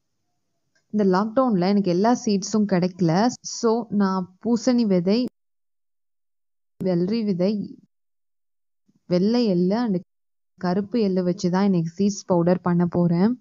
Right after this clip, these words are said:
இந்த சீட்ஸ் எல்லாமே நல்லா நான் வாஷ் பண்ணிட்டு சன் ட்ரை பண்ணி எடுத்து வச்சிருக்கேன். இந்த சீட்ஸ் எல்லாம் ஒவ்வொன்னா நம்ம ட்ரை ரோஸ்ட் பண்ணிக்கலாம். நல்லா லோ ஃப்ளேம்ல வச்சு பொறுமையா ட்ரை ரோஸ்ட் பண்ணணும். ஃபர்ஸ்ட்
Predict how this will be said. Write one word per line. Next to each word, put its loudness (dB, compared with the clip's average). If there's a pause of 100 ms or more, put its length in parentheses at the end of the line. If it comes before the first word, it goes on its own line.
(600)
இந்த -2
சீட்ஸ் -2
எல்லாமே 0 (100)
நல்லா 0 (100)
நான் 0
வாஷ் -2 (120)
பண்ணிட்டு 0 (220)
சன் 0
ட்ரை -2 (120)
பண்ணி -2
எடுத்து -2
வச்சிருக்கேன். -2 (1400)
இந்த 2
சீட்ஸ் -2
எல்லாம் 2
ஒவ்வொன்னா 2 (540)
நம்ம 2 (100)
ட்ரை 4 (120)
ரோஸ்ட் 0
பண்ணிக்கலாம். 2 (160)
நல்லா 2 (180)
லோ 4 (140)
ஃப்ளேம்ல 2
வச்சு -2 (600)
பொறுமையா 2 (120)
ட்ரை 2 (120)
ரோஸ்ட் 0
பண்ணணும். 2 (1400)
ஃபர்ஸ்ட் -8